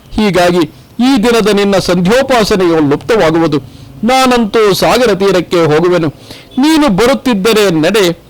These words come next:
ನನ್ನ ಆಗ್ರಹವಿಲ್ಲ. ಸಂಧ್ಯೋಪಾಸನೆ ತೀರಿಸಿಕೊಂಡು ಹೋಗುವುದೇ ಒಳಿತು" ಇತ್ಯಾದಿ ಹಲವು ಮಾತುಗಳಿಂದ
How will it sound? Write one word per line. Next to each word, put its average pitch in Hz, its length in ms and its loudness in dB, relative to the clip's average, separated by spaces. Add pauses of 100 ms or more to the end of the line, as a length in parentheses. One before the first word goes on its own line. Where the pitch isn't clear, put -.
ನನ್ನ 233 280 0
ಆಗ್ರಹವಿಲ್ಲ. 180 840 0 (280)
ಸಂಧ್ಯೋಪಾಸನೆ 233 880 0
ತೀರಿಸಿಕೊಂಡು 196 600 -2
ಹೋಗುವುದೇ 170 480 0
ಒಳಿತು" 156 460 -2 (380)
ಇತ್ಯಾದಿ 208 460 0
ಹಲವು 175 380 0
ಮಾತುಗಳಿಂದ 170 560 0